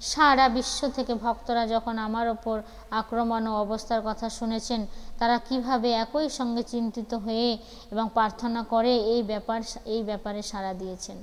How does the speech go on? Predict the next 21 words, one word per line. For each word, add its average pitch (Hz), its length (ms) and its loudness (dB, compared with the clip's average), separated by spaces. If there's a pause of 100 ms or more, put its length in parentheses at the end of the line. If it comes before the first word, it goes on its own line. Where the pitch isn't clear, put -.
(680)
যার 277 280 6
জন্য 294 240 4
আমি 285 220 6
গভীরভাবে 254 680 4
কৃতজ্ঞ 226 460 -2 (180)
ও 220 100 0
ঋণী। 196 340 -4 (1080)
এবং 247 220 2 (120)
কিভাবে 311 400 2 (120)
ভক্তিচারী 254 560 0
স্বামীও 233 600 0 (720)
তাদের 226 300 4
কল 214 280 0
করেছিলেন। 202 560 -6 (420)
এটি 254 240 0
আমার 233 260 2
কাছে 233 240 -2
বাস্তবে 226 540 0
দেখালো 220 560 -2 (640)
যে 285 480 10 (120)
কিভাবে 381 600 2